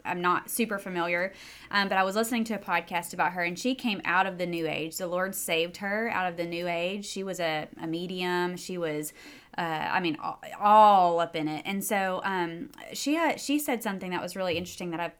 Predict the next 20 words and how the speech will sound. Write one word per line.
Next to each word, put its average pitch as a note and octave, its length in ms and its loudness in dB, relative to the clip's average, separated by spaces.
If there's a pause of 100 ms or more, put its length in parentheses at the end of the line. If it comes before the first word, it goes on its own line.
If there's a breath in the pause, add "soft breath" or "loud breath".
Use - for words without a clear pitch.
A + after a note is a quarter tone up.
thought F3 180 2
a, E3+ 360 -8
a - 20 -6
lot E3+ 220 -2
about, E3+ 160 0
and C#3+ 100 -4
it's - 80 -10
exactly F3+ 560 0
what F3 180 -4
you E3+ 80 -10
just E3 240 -10
said. F#3+ 420 -4 (460 loud breath)
And G#3+ 160 0
it's G#3 180 -6
that F#3+ 440 0 (880)
truth A#3+ 560 0
mixed A3 380 -2
with F#3+ 100 -6
lies E3+ 840 -2 (160)
is F#3 400 -2